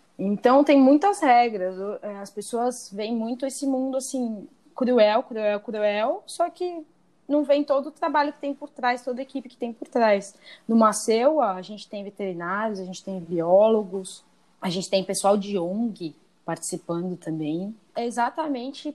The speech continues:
pra ter um, uma pessoa mais leiga, uma pessoa que sabe mais do assunto, uma outra pessoa de outra área,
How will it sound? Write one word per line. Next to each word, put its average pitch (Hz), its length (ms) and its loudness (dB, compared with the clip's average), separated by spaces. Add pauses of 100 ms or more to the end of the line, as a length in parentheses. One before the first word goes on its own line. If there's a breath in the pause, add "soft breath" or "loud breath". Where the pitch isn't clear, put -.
pra 269 240 0
ter 262 260 0
um, 247 320 -4
uma 214 260 -8
pessoa 214 320 -8
mais 202 260 -6
leiga, 220 460 -4
uma 214 120 -4
pessoa 202 280 -12
que - 100 -20
sabe 208 320 0
mais 196 320 -4
do 196 80 -4
assunto, 208 560 -10
uma 190 220 -2
outra 233 200 0
pessoa 214 460 -4
de 190 140 -6
outra 202 240 -2
área, 190 360 0